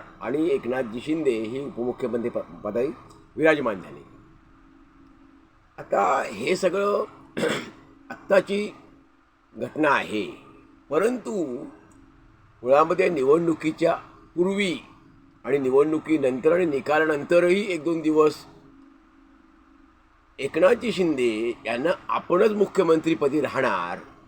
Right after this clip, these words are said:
याची ठाम खात्री होती. मुख्यमंत्रीपद आपल्यालाच मिळणार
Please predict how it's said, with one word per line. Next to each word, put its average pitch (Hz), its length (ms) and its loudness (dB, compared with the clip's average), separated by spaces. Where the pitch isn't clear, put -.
याची 131 320 -6
ठाम 139 520 0
खात्री 120 340 -8
होती. 85 460 -10
मुख्यमंत्रीपद 185 1000 0
आपल्यालाच 160 440 2
मिळणार 139 460 2